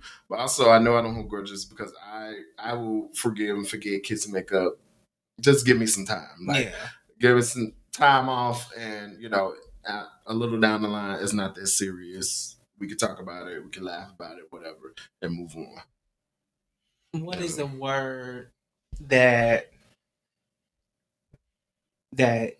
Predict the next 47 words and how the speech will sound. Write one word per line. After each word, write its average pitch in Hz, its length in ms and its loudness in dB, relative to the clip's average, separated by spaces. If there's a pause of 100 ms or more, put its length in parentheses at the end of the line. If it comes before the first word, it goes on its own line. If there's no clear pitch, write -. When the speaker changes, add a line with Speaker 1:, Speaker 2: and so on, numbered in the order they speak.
Speaker 2:
you 139 220 -4
can't 120 300 -4
stand? 120 420 -6 (400)
Like, 127 260 2
what 143 140 4
is 139 100 2
a 135 60 6
word 127 400 6
Speaker 1:
A 101 40 4
Speaker 2:
that's 95 240 2
Speaker 1:
word 104 340 -2
I 107 120 -2
can't 107 340 0
stand? - 160 -8 (840)
I - 80 -6
don't 285 280 -16
know 151 120 0
if 151 80 -2
I 139 260 6
give 110 460 -6 (260)
words 110 500 8
that 107 220 2
much, 98 200 -6
but 117 100 -4
I 135 100 0
mean, 151 220 6
I 156 120 6
don't 196 240 4
like 120 300 6 (440)
the 147 160 8
F 147 280 6
word, 139 340 0
but 120 140 6
I 123 120 10
don't, 117 340 2 (100)
and 120 120 2
I 123 80 8
don't 113 280 4
use 127 380 -6
it, 104 160 6
but 104 260 4 (320)
it's 120 100 0
not 135 240 6
like 113 200 8
I'm 110 200 4
gonna, 110 240 4
like, 92 400 4